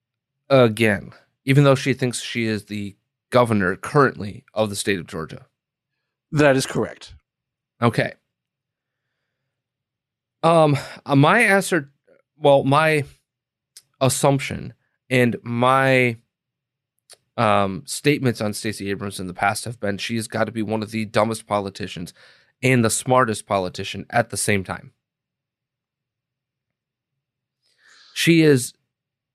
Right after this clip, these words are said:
Speaker 1: so dumb for real, so dumb.
Speaker 2: Right.
Speaker 1: Dumb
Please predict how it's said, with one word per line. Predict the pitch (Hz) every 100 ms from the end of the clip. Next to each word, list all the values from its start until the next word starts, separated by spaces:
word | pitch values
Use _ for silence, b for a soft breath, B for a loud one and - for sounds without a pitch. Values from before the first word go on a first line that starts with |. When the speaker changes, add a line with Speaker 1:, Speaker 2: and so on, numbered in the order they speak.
| _ _ _ _ _ _
Speaker 1:
so | - - 143 165
dumb | 185 160 160
for | - 147
real, | 135 113 98
so | - 107
dumb. | 98 92 - 117 _ _ _ _ _
Speaker 2:
Right. | - 127 110 110 - - _ _ _ _ _ _ _ _ _ _ _ _ _ _ _ _ 117
Speaker 1:
Dumb | 151 196 247 247